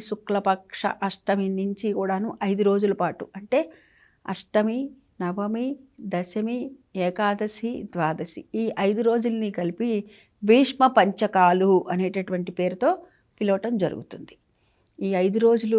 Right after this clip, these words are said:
కూడాను ఆ భీష్ముడికి చేసేటటువంటి దాన్ని పేరు మీద, అంటే ఆ స్వామి నుంచే, శ్రీకృష్ణుడి నుంచే బహుమతిగా పొందడం జరిగిందనమాట. దీన్ని భీష్మ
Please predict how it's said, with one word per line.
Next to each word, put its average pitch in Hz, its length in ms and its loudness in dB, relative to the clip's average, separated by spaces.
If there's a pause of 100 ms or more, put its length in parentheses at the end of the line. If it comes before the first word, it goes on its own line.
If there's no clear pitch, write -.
(120)
కూడాను 202 380 0 (760)
ఆ 190 40 -2 (140)
భీష్ముడికి 233 600 0
చేసేటటువంటి 185 800 -2
దాన్ని 185 320 0
పేరు 190 280 0
మీద, 175 140 0 (520)
అంటే 185 200 -4 (260)
ఆ - 20 -6 (100)
స్వామి 214 500 2
నుంచే, 208 240 -4 (100)
శ్రీకృష్ణుడి 214 680 -2
నుంచే 190 280 -2 (520)
బహుమతిగా 226 580 2
పొందడం 185 460 -4
జరిగిందనమాట. 151 640 -8 (320)
దీన్ని 254 220 -2 (120)
భీష్మ 226 260 -2